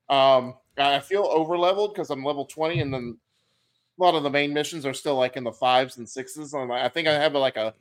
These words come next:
level eight mission coming up, but it's just like, yeah, I'm just a little,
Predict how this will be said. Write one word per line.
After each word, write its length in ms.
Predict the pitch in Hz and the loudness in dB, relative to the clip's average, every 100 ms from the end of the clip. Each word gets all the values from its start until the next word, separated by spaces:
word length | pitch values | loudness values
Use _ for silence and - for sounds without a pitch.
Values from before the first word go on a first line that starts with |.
| _ _ - | _ _ 0
level 240 | 151 143 127 | 0 0 -2
eight 180 | 147 151 | -4 -4
mission 300 | 147 160 151 | -6 -6 -4
coming 300 | 160 156 156 | -2 2 2
up, 140 | 156 | 0
but 120 | 135 127 | -2 -4
it's 100 | 127 | -8
just 200 | 135 - | -8 2
like, 280 | 127 120 - _ _ _ - | 2 2 -4 _ _ _ 4
yeah, 200 | 202 208 | 6 6
I'm 100 | 196 | 4
just 200 | 190 - | -2 -2
a 40 | |
little, 400 | 165 165 160 170 | 2 4 4 2